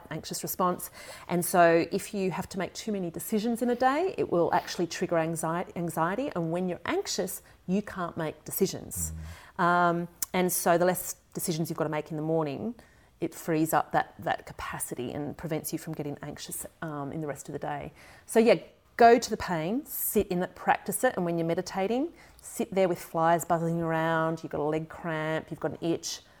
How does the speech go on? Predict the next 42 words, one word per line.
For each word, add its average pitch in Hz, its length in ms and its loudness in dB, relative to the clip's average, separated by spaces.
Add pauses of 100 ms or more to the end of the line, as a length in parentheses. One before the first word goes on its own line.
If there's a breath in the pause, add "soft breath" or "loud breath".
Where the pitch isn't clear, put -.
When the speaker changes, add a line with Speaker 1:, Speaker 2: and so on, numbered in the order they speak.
(140 soft breath)
Speaker 1:
sit - 540 0 (160)
through 160 540 2
it, - 240 0 (220 loud breath)
practice 185 540 4
Speaker 2:
Yeah. 160 40 -4
Speaker 1:
the 175 100 4
resilience. 160 920 0 (460 loud breath)
Speaker 2:
I 170 320 8
was 170 100 6
Speaker 1:
Um, 170 40 4
Speaker 2:
gonna 160 200 6
ask 123 320 2
you, 82 220 2
like, 90 200 2
if 87 80 -4
you 107 160 4
have 87 600 4
recommendations 92 640 2
for 92 160 -8
people 92 300 -4
to - 120 -6
become 95 480 0
more 101 220 2
resilient. 76 640 -4 (340 soft breath)
Is 131 200 8
it 139 100 6
as 127 160 4
simple 117 400 4
as 95 600 6
meditating 107 580 4
when 98 80 0
your 95 100 0
nose 95 280 2
itches 95 260 -2
like 92 160 2
crazy 95 400 2
and 90 120 0
not 90 220 2
Speaker 1:
Yeah, 143 80 0
Speaker 2:
scratching 135 380 6
it? 202 120 2
Speaker 1:
it's - 340 -2